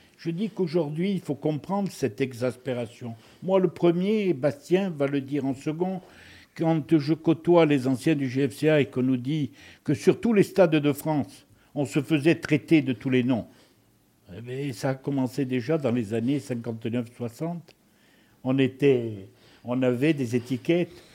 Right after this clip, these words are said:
Il y en a qui, le premier avril, se promènent avec des pap-, des, des, des poissons dans le dos. Nous, on se promenait avec des étiquettes de sale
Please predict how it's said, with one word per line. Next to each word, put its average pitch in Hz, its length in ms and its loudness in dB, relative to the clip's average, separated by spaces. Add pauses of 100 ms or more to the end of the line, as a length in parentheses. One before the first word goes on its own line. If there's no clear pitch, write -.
(280)
Il 127 80 -2
y - 20 2
en 143 80 0
a 165 120 2
qui, 160 140 -2
le 135 120 2
premier 131 360 2
avril, 139 380 2
se - 160 -6
promènent 123 600 0
avec 120 340 -2
des 117 160 0
pap-, 117 340 -4
des, 113 340 0
des, 110 220 0
des 107 280 -4
poissons 120 380 -4
dans 113 160 -2
le 117 120 -2
dos. 165 300 -2 (240)
Nous, 156 120 -2
on 139 300 0
se - 220 -6
promenait 135 760 0
avec 117 260 -2
des 120 220 -2
étiquettes 127 600 -2
de 113 260 -4
sale 110 260 -14